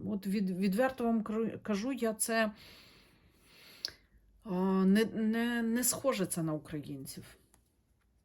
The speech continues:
Останні три карти витягую. Чи буде якесь повстання, чи ні? Буде.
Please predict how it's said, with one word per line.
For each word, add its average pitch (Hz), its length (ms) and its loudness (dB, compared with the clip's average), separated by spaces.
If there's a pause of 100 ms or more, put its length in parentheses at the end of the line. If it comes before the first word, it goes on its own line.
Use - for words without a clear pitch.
(240)
Останні 196 480 0
три 185 200 -4
карти 170 420 -6
витягую. 156 520 -10
Чи - 200 -10
буде 208 280 -6
якесь 196 340 -6
повстання, 170 760 -8
чи - 240 -10
ні? 147 140 -6
Буде. 156 440 -8